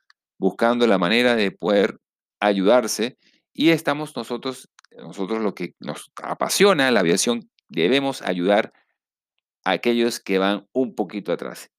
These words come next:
Yo también he tenido mis ayudas, he tenido personas que me han ayudado muchísimo, que me han tendido la mano,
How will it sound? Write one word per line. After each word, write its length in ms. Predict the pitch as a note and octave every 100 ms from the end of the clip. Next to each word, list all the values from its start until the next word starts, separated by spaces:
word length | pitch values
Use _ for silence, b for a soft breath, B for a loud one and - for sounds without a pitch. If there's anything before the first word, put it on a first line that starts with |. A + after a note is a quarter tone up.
| -
Yo 240 | G#2 A#2
también 320 | A#2 A2 A2
he 100 | A2
tenido 300 | G2+ G#2 G#2
mis 220 | G#2 G2
ayudas, 540 | F#2+ G#2+ C#3+ D3+ D#3 - _ _ - - _ -
he 200 | F#2 F#2+
tenido 440 | F#2 G2 G2 F#2+
personas 380 | F2 E2+ G#2 F#2+
que 140 | - F#2
me 160 | F2
han 80 | F2+
ayudado 360 | F#2 F2 F2+ F2
muchísimo, 560 | E2 A#2+ A#2 A#2 G#2+
que 120 | F2+
me 120 | F#2+ F#2+
han 120 | F#2+
tendido 480 | F#2 F2 F2+ F#2 E2
la 100 | D#2
mano, 320 | F#2+ G2